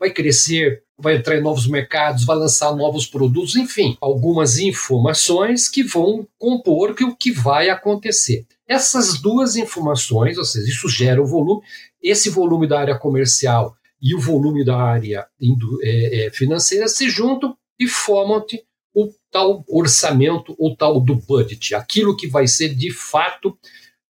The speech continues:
a meta e a previsão de venda de uma, de um orçamento. Isso é feito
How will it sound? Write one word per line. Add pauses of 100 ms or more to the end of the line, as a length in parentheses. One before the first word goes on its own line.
(220)
a
meta (100)
e
a
previsão
de
venda
de
uma,
de
um
orçamento.
Isso
é
feito